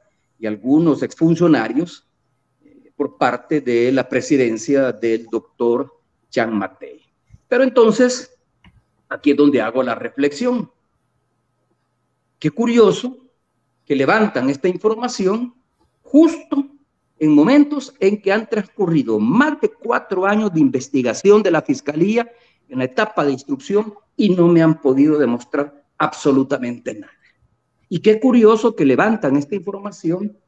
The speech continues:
cuando un juez de sentencia está por convocar a una audiencia pública para emitir una sentencia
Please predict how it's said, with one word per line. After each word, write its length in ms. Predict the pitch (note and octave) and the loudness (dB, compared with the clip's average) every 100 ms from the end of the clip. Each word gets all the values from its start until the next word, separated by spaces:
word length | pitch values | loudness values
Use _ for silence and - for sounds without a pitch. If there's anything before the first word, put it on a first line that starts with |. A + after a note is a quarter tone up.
| _ _ _ | _ _ _
cuando 280 | D3 C#3 D#3 | -6 0 2
un 100 | D#3+ | 2
juez 300 | - A3+ A#3 | 2 2 2
de 100 | A3 | 0
sentencia 880 | A3 G#3 E3+ G#3+ C#3 C3 G#2+ G#3 - _ _ _ _ | 0 0 0 2 2 2 -2 -6 -6 _ _ _ _
está 540 | D3+ C#3+ - F3 - - | -6 -6 -2 -2 -2 -2
por 340 | F3 F3 F#3 | 0 2 0
convocar 600 | F3+ C#3 B2 B2 G3 G3 | 2 2 0 -2 -2 0
a 80 | C#3+ | 0
una 160 | B2 A#2 | 0 -2
audiencia 600 | A#2+ C#3+ D3+ D3+ G3+ - | -2 0 0 0 -6 0
pública 560 | D#3 A#2+ C#3 - G#3 _ _ _ _ - | 0 0 -6 -6 -16 _ _ _ _ -2
para 160 | C3+ | 2
emitir 420 | C3 B2+ - G3+ | 2 0 0 0
una 140 | C#3+ C3+ | 2 0
sentencia 720 | G3 G3 - B2+ B2 F#3 | -4 -6 -2 -2 -2 -8